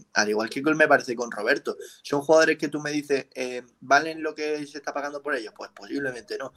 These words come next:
pero son apuestas de futuro del club, eh, no son jugadores que, eh, que te tengan que dar un rendimiento exacto, eh, hoy en día. Son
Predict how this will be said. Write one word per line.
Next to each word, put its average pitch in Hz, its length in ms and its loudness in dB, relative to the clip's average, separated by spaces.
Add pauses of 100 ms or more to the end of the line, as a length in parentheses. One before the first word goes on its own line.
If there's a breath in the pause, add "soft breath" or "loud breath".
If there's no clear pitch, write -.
(340 soft breath)
pero 110 380 -2
son 123 240 -8
apuestas 147 420 -2
de 139 100 0
futuro 139 480 -2
del 110 220 -6
club, 269 280 -4 (280)
eh, 110 260 -6
no 117 120 -8
son 151 200 -4
jugadores 120 500 2 (340 loud breath)
que, 117 300 0 (200)
eh, 117 340 -6
que 110 120 -4
te 107 120 -12
tengan 117 240 -4
que 117 100 2
dar 110 140 2
un 110 100 -14
rendimiento 110 540 -6
exacto, 104 400 -4 (320)
eh, 107 320 2 (100)
hoy 120 260 4
en 101 120 -10
día. 131 320 -4
Son 120 360 -8